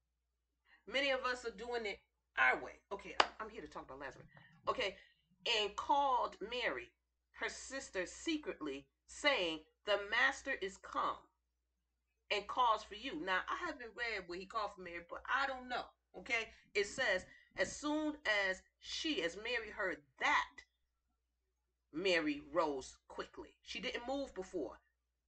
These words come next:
until the Lord said something and came unto him.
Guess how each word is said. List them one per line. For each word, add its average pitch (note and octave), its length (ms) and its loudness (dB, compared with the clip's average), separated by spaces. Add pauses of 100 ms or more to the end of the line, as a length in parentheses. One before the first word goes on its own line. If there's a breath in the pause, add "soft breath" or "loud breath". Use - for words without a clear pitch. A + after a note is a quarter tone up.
until A#3 640 -2
the G3+ 120 4
Lord A#3+ 520 2
said E3 260 2
something - 440 -8 (380 soft breath)
and G3+ 200 0
came A3 440 -2
unto F#3 640 -2 (200)
him. G#3 220 0